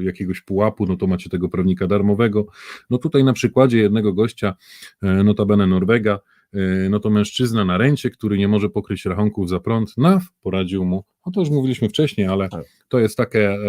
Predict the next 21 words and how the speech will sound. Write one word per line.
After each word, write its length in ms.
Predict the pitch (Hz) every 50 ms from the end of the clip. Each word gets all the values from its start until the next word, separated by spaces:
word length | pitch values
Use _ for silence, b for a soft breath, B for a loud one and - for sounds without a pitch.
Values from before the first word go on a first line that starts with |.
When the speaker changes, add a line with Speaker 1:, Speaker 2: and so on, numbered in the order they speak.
| 98 -
Speaker 1:
takie 220 | 113 - - 104
trochę 440 | 95 110 104 101 104 101 98 95 95
naprawdę 460 | 98 104 101 - 131 123 101 95 92
niepoważne. 640 | 90 92 90 - 107 120 120 107 92 90 101 101 107 107 b b b b b -
E, 100 | - 98
ktoś, 260 | 92 - - 113 101 -
kto 160 | - 104 95
siedział 520 | - - - 107 95 98 95 90 90 87 90 - -
w 80 | - 101
nawie, 460 | 98 104 107 101 92 95 92 90 90 90 _ -
e, 160 | 95 90 90
właśnie 440 | 82 98 95 - - 95 90 90 87
za, 320 | 82 95 90 87 87 87 87 _ - 92
e, 20 | 90 87 85 85 85 85 85 85 -
pod 160 | - 92 _
telefonem 560 | - 92 90 85 - - 104 98 95 90 90
i 120 | 90 90 85
mówił 280 | 92 104 98 92 92
temu 180 | 90 92 90 87
człowiekowi, 540 | - - 87 87 90 - - 98 90 90 90
że 160 | 82 90 85